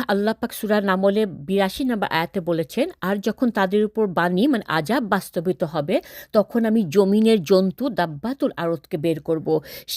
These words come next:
যে তোমাদের সাথে, তাদের সাথে কথা বলবে, কারণ মানুষ আমার আয়াতসমূহ সুদৃঢ় বিশ্বাস রাখত না।"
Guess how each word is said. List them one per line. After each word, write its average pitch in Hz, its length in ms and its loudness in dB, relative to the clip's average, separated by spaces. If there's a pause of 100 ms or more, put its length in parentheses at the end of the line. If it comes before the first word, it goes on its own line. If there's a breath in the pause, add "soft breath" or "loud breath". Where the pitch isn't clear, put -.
(100)
যে 208 180 4
তোমাদের 196 480 2
সাথে, 214 460 -2 (280)
তাদের 185 260 4
সাথে 185 380 -4
কথা 165 300 -4
বলবে, 160 320 -2
কারণ 175 280 0
মানুষ 214 440 2
আমার 175 260 -4 (120)
আয়াতসমূহ 180 800 -2 (280 loud breath)
সুদৃঢ় 247 440 2
বিশ্বাস 196 520 -4
রাখত 165 320 -4
না।" 156 300 -8